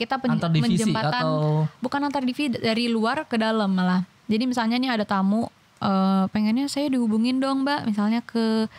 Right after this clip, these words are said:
Speaker 1: bagian, eh, marketing
Speaker 2: Ha-ha.
Speaker 1: misalnya. Nah, aku yang menjembatani mereka. Terus, eh, kalau eksternal itu,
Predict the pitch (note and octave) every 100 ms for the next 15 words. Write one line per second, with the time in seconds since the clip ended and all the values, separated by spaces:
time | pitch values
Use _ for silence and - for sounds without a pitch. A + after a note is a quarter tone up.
0 | - - - - A3 G3+ A3 A#3 A3+ A3
1 | A3 A3 A3 A3 - A3 G#3+ G#3 G#3 G#3
2 | G#3 G#3 G#3 - A3+ A#3 B3+ C#4 C4+ A#3+
3 | G3+ C#3 F3+ F#3 F3 E3+ E3 F#3+ A3 G#3
4 | G3+ G3 F#3+ F#3+ F#3+ F#3+ F#3+ F#3+ F3+ -
5 | F#3 F#3 F#3 F#3 - _ _ - - -
6 | - G#3 G#3 G#3 G#3 - - - G#3 G#3
7 | G3+ G3+ G3+ G3+ G3+ G#3 - G#3+ - A3+
8 | A3+ G3 G3+ B3+ D4+ - A3+ D4 E4+